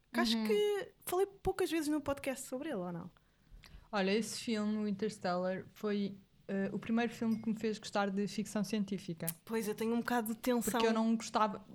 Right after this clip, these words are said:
Speaker 3: Há muitas vezes, eh, pronto, eu como vejo muito filme, muitos filmes, falo com algumas pessoas sobre filmes e muitas vezes as pessoas dizem, "Ah, eu não gosto de ficção científica." E eu digo
Speaker 1: Yeah.
Speaker 3: sempre, "Mas gostaste de Interstellar?" E as pessoas, "Sim", eu, "Então se calhar gostas de ficção científica bem feita."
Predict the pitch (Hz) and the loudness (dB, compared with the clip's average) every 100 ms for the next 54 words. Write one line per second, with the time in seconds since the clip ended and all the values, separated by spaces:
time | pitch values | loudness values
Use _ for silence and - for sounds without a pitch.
0 | - - 233 269 302 254 254 233 - - | -4 4 4 4 0 0 0 -2 -8 -12
1 | _ _ - 202 196 - - - 185 165 | _ _ -2 0 0 -2 -14 -6 -4 -2
2 | 170 - 185 185 185 196 - - 196 208 | -4 -4 -2 -2 0 0 0 -2 -2 -4
3 | 190 190 180 - 202 202 - - - - | -4 -4 -4 -4 -4 -4 -10 -18 -18 -20
4 | - - 214 214 214 208 202 220 208 196 | -2 4 4 4 2 2 0 -2 -2 -4
5 | - 208 208 208 214 220 202 214 202 202 | -4 -2 0 2 0 0 0 0 -2 -4
6 | 214 180 185 285 269 254 247 233 - - | -4 -2 -2 0 0 0 -2 -4 -8 -6
7 | 226 214 214 214 202 214 220 196 175 170 | -4 -2 -4 -6 -6 -4 -4 -4 -4 -6
8 | 165 170 175 190 196 180 165 185 208 202 | -4 -2 0 0 0 -2 -2 0 0 0
9 | - 196 - 180 190 170 - 165 175 214 | 0 0 -2 -4 -4 -4 -4 -4 -4 -6
10 | - 202 - 185 175 - 247 196 160 180 | -6 -6 -2 -4 -4 -2 0 0 -2 -4
11 | - - - 170 165 165 180 170 180 190 | -12 -12 -12 -8 -8 -4 -2 0 -2 -2
12 | 190 202 - 196 196 190 202 - 214 196 | -4 -6 -4 -4 -4 -6 -6 -6 -2 0
13 | 202 202 - 180 165 165 | 0 -2 -4 -6 -6 -10